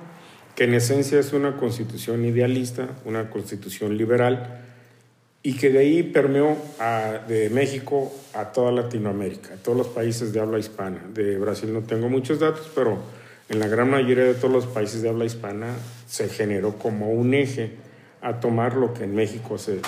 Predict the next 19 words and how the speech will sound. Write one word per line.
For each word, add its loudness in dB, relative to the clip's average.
se -6
estaba 0
dando. -6
Que -2
algunas 4
modificaciones 0
se -4
han 0
venido 4
dando. 0
¿Cuál 4
sería 2
el 0
entorno 4
muy 4
importante? 0
Que 2
la 4
educación 2